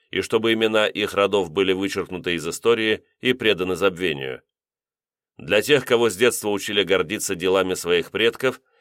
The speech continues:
и тому, к какому величию они привели нашу страну, подобное было слишком ужасным наказанием. "Также, начиная со следующей недели, мы начнем проверять ваши магические дары у тех, у кого они есть",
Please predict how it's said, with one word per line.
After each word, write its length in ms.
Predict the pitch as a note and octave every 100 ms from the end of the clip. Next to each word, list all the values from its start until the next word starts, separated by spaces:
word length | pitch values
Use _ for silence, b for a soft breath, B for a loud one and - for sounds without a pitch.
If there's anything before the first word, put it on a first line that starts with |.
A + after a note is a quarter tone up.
| _
и 120 | G2+
тому, 300 | A2 A2+ A2+
к 80 | -
какому 380 | G#2+ A2 G#2+ G2+
величию 560 | G#2 G2 - F2+ F2
они 180 | E2+ F#2+
привели 400 | C#2+ F2+ F#2 F#2
нашу 260 | E2+ F2+ E2
страну, 500 | D#2+ D#2+ G2+ B2+ - _ _ _ _ _
подобное 480 | - G2 A#2+ D3 D3
было 260 | A2+ B2+
слишком 460 | B2+ G2+ G2+ A2 G#2
ужасным 400 | F#2 G#2+ - D#2+
наказанием. 720 | D#2+ F2 D#2 D#2 C#2+ C#2 C2 _ _ _ _ _ _ _ _ _ _ _ _ _ _
"Также, 640 | G#2+ G2+ D#2 E2+ B2+ A#2+ _ _ -
начиная 560 | F#2+ - A2 C3 C#3+
со 160 | B2+ B2
следующей 560 | A#2 C3 B2+ A2+ A2
недели, 600 | G#2+ G2+ F2 E2 F2 A#2 - _ _ _ _
мы 240 | C#2+ F#2
начнем 500 | C3 C3 - B2+ C3+
проверять 540 | B2+ A2+ A2 G#2+ A#2+ G2
ваши 360 | G2 G#2+ -
магические 640 | G2 F#2+ F#2+ G#2 F#2+ - F#2
дары 400 | D#2 E2+ G2 B2
у 140 | G#2
тех, 340 | G2 G#2+ A#2+ -
у 80 | A2+
кого 320 | A#2+ F#2+ F2
они 220 | F2+ A#2
есть", 420 | A2 D2 - -